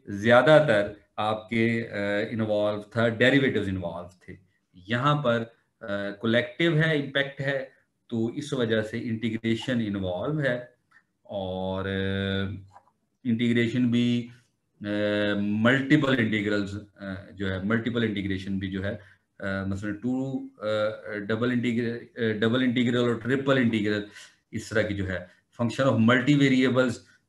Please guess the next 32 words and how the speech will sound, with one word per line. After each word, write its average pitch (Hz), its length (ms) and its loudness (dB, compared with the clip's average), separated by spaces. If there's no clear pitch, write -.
I 117 60 6
don't 123 220 6
know 123 160 6
आपने 117 260 6
कैलकुलस 113 460 0
में 117 160 0
पढ़े 123 240 4
हैं 135 180 4
या 120 100 4
नहीं 117 240 2
पढ़े 113 220 4
हैं, 107 260 -2
तो 113 80 -4
उसका 113 440 0
टच 117 320 2
है 127 140 4
यहाँ 117 180 4
पे। 113 180 -2
पार्शियल 117 460 0
डेरिवेटिव्स 123 500 4
भी 127 140 0
इन्वॉल्व 120 380 2
हो 120 180 -2
सकते - 340 -8
हैं, 113 380 2
और, 98 560 0
अ, 101 760 -2
मल्टी 113 800 2
डेरिवेटिव्स, 113 800 2
अ, 107 200 0
मल्टी 123 320 2
इंटीग्रल्स 123 680 2